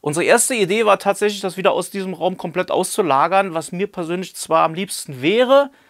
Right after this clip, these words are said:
aber nicht immer geht und hier tatsächlich auch nicht geht. Hier hinter, da ist das Bad und neben uns ist das Wohnzimmer. Es war einfach kein Raum,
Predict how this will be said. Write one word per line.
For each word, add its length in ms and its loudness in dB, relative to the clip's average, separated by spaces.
aber 220 2
nicht 240 -8
immer 260 -2
geht 340 0
und 140 -6
hier 160 0
tatsächlich 540 -8
auch 120 -4
nicht 200 -12
geht. 240 -10
Hier 160 -6
hinter, 240 2
da 80 2
ist 220 -6
das 100 -6
Bad 400 2
und 180 -8
neben 260 0
uns 200 -4
ist 220 -4
das 160 -4
Wohnzimmer. 560 -4
Es 200 -6
war 220 8
einfach 580 2
kein 320 2
Raum, 680 0